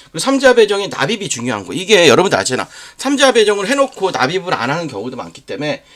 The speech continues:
납입을 하고 나서 여러분들이, 어, 직접적으로 좀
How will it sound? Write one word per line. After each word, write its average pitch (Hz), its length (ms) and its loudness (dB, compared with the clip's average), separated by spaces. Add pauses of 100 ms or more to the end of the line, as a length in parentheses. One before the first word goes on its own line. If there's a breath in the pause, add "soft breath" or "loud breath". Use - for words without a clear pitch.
(120 loud breath)
납입을 185 520 -2
하고 285 280 -6
나서 175 280 0
여러분들이, 120 560 -6 (280 loud breath)
어, 101 540 -6 (360)
직접적으로 165 560 -8
좀 127 440 -4